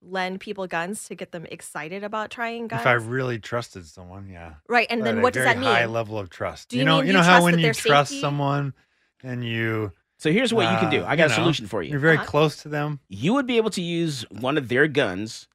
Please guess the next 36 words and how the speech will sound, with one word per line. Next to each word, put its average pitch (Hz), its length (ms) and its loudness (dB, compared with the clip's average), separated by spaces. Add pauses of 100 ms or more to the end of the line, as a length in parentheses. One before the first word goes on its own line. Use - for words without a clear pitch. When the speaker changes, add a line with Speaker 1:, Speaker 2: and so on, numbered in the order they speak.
(100)
Speaker 3:
if 120 160 -6
you 151 100 -8
took 143 240 -4
them 120 280 -2
with 131 240 -2
you 98 380 -8
on 104 100 -6
this 95 140 -8
hunting 101 240 -8
trip. - 240 -14 (440)
Speaker 1:
Okay, 247 220 -2
so 202 160 -4
you'd 285 240 0
wanna, 247 460 2
so - 200 4
it's 285 220 -2
not, 294 240 2
it's 269 180 -4
not 302 260 4
that 247 180 -4
you 226 160 -10
trust 214 260 -4
that 214 80 -6
I've 196 140 -2
taken 220 320 -6
all 214 260 0
the 226 60 -4
safety 214 280 -8
classes - 360 -16
I 160 40 -20
could 165 140 -20
take. 175 180 -14
It's 175 120 -12
not 233 180 2
that 220 120 -6
you 208 280 -2